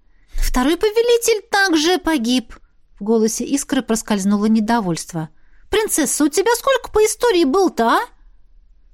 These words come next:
"По истории Айшагиры пять с плюсом", огрызнулась. "А другой у нас не преподавали".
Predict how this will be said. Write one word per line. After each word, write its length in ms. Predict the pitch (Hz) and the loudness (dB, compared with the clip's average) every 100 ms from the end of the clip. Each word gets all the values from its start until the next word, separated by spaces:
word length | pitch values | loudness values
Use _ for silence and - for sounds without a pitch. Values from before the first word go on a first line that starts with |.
| _ | _
"По 160 | 269 269 | -2 -2
истории 460 | - 285 277 285 | 0 0 2 2
Айшагиры 720 | 294 - 294 262 359 359 170 175 - - | 0 0 0 0 -2 -2 -2 -8 -20 -6
пять 220 | 349 349 | -4 -2
с 80 | - | -4
плюсом", 640 | - 339 269 - 220 196 - - | 0 2 2 0 0 -2 -6 -6
огрызнулась. 840 | 208 208 220 190 190 170 170 - _ - _ - | -2 0 0 0 0 -2 -4 -10 _ -20 _ -4
"А 120 | 359 | 0
другой 340 | 403 370 381 | 0 2 2
у 80 | 269 | 4
нас 180 | 269 277 | 2 2
не 120 | 311 | 0
преподавали". 840 | 339 339 349 339 285 247 190 185 | 0 0 0 2 2 0 0 -2